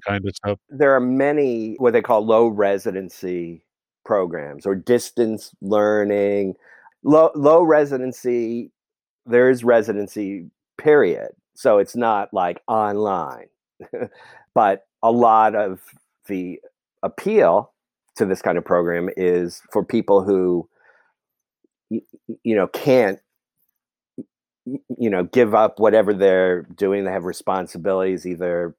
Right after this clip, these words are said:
Speaker 2: you know, financial, familial responsibilities that they can't just up and leave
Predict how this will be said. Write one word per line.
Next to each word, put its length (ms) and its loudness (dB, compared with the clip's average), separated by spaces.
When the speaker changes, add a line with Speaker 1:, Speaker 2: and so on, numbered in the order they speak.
Speaker 2:
you 100 -8
know, 80 -10
financial, 760 -4
familial 1040 -2
responsibilities 880 -4
that 220 -20
they 100 -4
can't 320 -6
just 180 -6
up 160 0
and 200 -2
leave 360 -2